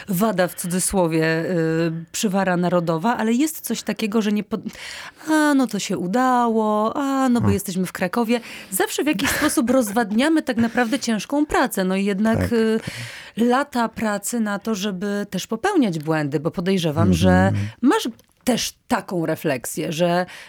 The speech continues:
Speaker 1: że jest to jednak żywa tkanka, żywy organizm,
Speaker 2: Tak.
Speaker 1: który się weryfikuje, który trzeba obserwować, że trzeba rozmawiać z ludźmi, trzeba być na bieżąco z rynkiem. No jest szereg składowych, które, mm, powodują, że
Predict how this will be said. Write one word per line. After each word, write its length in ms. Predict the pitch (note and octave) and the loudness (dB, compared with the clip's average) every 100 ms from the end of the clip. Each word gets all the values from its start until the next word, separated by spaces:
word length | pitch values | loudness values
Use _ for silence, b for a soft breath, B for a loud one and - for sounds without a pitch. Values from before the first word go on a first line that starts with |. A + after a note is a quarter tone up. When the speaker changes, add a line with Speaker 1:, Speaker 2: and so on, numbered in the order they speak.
| - | -2
Speaker 1:
że 120 | A3 | 2
jest 280 | D#4 F#4 - | 2 0 -4
to 140 | A3+ | -2
jednak 460 | G3+ F#3+ F#3 F3+ F#3 | 0 2 2 0 0
żywa 320 | D#3 G3+ F#3+ | 0 0 0
tkanka, 680 | F#3 - E3+ D#3 - D#3+ F3 | -2 -4 -2 -2 -2 -4 -2
żywy 300 | E3+ F#3+ F#3+ | -2 -2 2
organizm, 720 | F3+ F3 D#3+ D3+ D3+ D#3+ F3 | 2 2 0 0 -2 0 -2
Speaker 2:
Tak. 80 | F3 | -2
Speaker 1:
który 400 | - F#3+ F#3 F3+ B B B | -4 0 2 0 B B B
się 180 | - | -4
weryfikuje, 1000 | F#3 G#3+ G#3+ - A3 - D#3 D3 D3 D3 D3 | 0 2 0 -2 -6 -2 -2 0 0 0 -2
który 240 | - F3+ | -2 -2
trzeba 280 | - G3 F#3+ | -2 -2 0
obserwować, 1000 | F#3+ - G#3 E3 D3+ C#3 C#3+ C#3 C#3 - | 0 -2 -6 -4 -2 -2 -4 -4 -6 -8
że 180 | E3 E3 | -8 -8
trzeba 480 | - F3+ F3+ F#3 F#3 B B | -8 -6 -2 0 -2 B B
rozmawiać 480 | F#3+ G3+ G3 F#3 F#3+ | -2 0 2 0 -2
z 120 | E3+ | -4
ludźmi, 600 | D#3+ D3 C3+ D3+ D3 D3 C#3 | -6 -6 -6 -6 -6 -6 -8
trzeba 380 | - E3 E3+ E3+ | -8 -4 -4 -4
być 260 | F3 - | -6 -6
na 120 | F#3 | -4
bieżąco 460 | F3 F#3+ F#3+ G3 B3+ | -2 -2 -2 -2 -2
z 80 | G3+ | -2
rynkiem. 460 | F#3 D#3 - D3 D3+ B B | 0 0 -2 -6 -6 B B
No 80 | G3 | -6
jest 200 | F#3+ - | -6 -4
szereg 320 | - C#4 E4 | -4 -2 -4
składowych, 680 | - - A3 F3+ E3 G#3+ A#3+ | -8 -4 -2 -2 -2 -4 -6
które, 320 | - - G3 A3 | -10 -8 -4 -2
mm, 560 | B3 C4+ - G#3 G#3+ - | -2 -4 -2 0 -2 -2
powodują, 560 | G#3 A3 F3+ G3 A#3+ | -2 -2 0 0 0
że 300 | G3+ F3+ F#3+ | 0 2 0